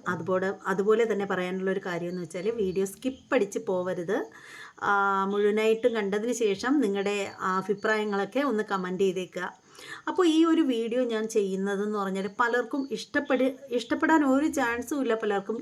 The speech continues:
ഈ ഒരു വീഡിയോ. ഏഹ്, എനിക്ക് തോന്നുന്നു ഈ ഒരു വീഡിയോ ഞാൻ ചെയ്യുമ്പോഴത്തേക്ക് പകുതി ആളുകളും സബ്-, ഉം, ഏഹ്, അൺസബ് ചെയ്ത് പോവാനും ചാൻസ് ഉണ്ട്. പക്ഷേ എന്നാലും ഞാൻ എനിക്ക് പറയാനുള്ള പല കാര്യങ്ങളും എനിക്ക് തുറന്ന് പറയാതിരിക്കാൻ സാധിക്കില്ല.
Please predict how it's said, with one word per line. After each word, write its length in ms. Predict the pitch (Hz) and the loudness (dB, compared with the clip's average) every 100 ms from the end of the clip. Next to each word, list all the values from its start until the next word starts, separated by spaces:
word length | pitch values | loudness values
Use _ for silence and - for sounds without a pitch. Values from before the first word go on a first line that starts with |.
| 247 | 2
ഈ 80 | 220 | 2
ഒരു 120 | 214 | 4
വീഡിയോ. 420 | 208 196 190 202 277 - - - - - - - | 2 2 2 2 0 -6 -20 -20 -18 -18 -14 -4
ഏഹ്, 200 | 247 254 | 0 2
എനിക്ക് 260 | 269 285 320 | 2 4 2
തോന്നുന്നു 300 | 311 277 285 285 | 2 2 4 2
ഈ 80 | 262 | 2
ഒരു 140 | 269 | 2
വീഡിയോ 300 | 269 240 226 | 2 2 2
ഞാൻ 220 | 240 226 226 | 2 0 0
ചെയ്യുമ്പോഴത്തേക്ക് 680 | 214 196 196 196 208 196 220 | 2 2 -2 0 0 0 0
പകുതി 380 | 226 214 220 247 | 0 0 0 0
ആളുകളും 580 | 285 208 202 208 214 220 | 0 2 2 2 2 0
സബ്-, 340 | 220 202 180 - | -2 -2 -4 -8
ഉം, 180 | 190 190 170 | -4 -4 -4
ഏഹ്, 260 | 190 190 190 - | -4 -4 -4 -2
അൺസബ് 500 | 196 202 240 208 247 | -2 -2 -2 0 4
ചെയ്ത് 200 | 214 220 | 4 2
പോവാനും 400 | 202 190 196 208 | 0 0 -2 -2
ചാൻസ് 340 | 214 185 180 180 | -4 -6 -6 -8
ഉണ്ട്. 180 | 170 | -8
പക്ഷേ 320 | 190 254 - 302 - | -6 -6 -4 -4 2
എന്നാലും 460 | 220 233 240 190 190 190 - - - - - - | 0 2 0 0 -4 -6 -16 -20 -20 -20 -10 2
ഞാൻ 200 | 277 294 | 4 4
എനിക്ക് 340 | 254 262 - 269 | 2 0 0 0
പറയാനുള്ള 540 | 226 214 214 214 208 214 208 | 0 0 0 0 2 0 0
പല 200 | 202 220 | 0 0
കാര്യങ്ങളും 520 | 208 185 185 190 240 | 0 -2 -4 -6 -6
എനിക്ക് 200 | 196 202 202 | -6 -4 -2
തുറന്ന് 280 | 185 190 208 | -2 -4 -4
പറയാതിരിക്കാൻ 760 | 190 185 180 196 196 175 190 190 | -4 -2 -2 0 -2 -4 -4 -6
സാധിക്കില്ല. 640 | 196 175 170 185 196 170 | -4 -6 -4 -6 -8 -8